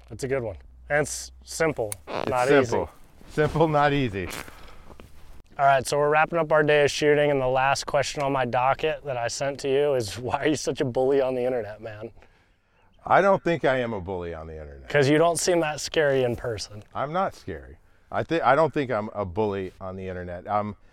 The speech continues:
Speaker 2: I'm ama-, you know, obviously, I understand the delivery and what people think of that, like,
Speaker 1: Right.
Speaker 2: calling things out. Um, to me, it's, it's important the dialogue is,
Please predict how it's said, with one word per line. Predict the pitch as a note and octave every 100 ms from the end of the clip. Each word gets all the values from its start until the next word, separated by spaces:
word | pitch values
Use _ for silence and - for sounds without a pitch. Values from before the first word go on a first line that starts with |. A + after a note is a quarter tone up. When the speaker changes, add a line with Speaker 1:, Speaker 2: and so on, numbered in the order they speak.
| _ _ _
Speaker 2:
I'm | A#2 B2+
ama-, | A#2+ B2 C3+ C3
you | B2 A2
know, | G#2+
obviously, | G#2 A2 A2+ A2+ - G#2+ G#2 F#2 - -
I | G2+ A#2
understand | A2+ G#2+ - A2 G#2+ G#2 - - - - - - - - -
the | G#2+ G#2
delivery | A2 G#2+ A#2 G#2+ A2
and | G#2
what | G#2
people | A#2+ G#2+ G2+
think | - G#2+ G#2+
of |
that, | G2+ G2 F#2+
like, | F#2+ F2+ - -
Speaker 1:
Right. | A2+ A2 - _
Speaker 2:
calling | - A2+ A2
things | G#2 G#2 F#2+
out. | F#2+ G2 G2 -
Um, | G2+ F#2+ F#2
to | -
me, | A2+ B2+ C#3+ B2 - - - -
it's, | A2+ G#2 - - - - - - - - - - -
it's | A2+
important | B2 G#2+ - C3 B2+ A2+ G#2
the | G#2+
dialogue | F#2+ G#2 G#2+ F2 E2 E2
is, | E2 D2+ -